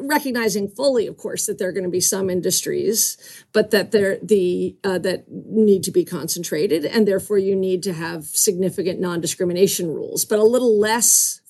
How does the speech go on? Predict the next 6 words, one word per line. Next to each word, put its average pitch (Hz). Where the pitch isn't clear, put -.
faith 262
and 226
comfort 247
in, 202
um, 180
the 185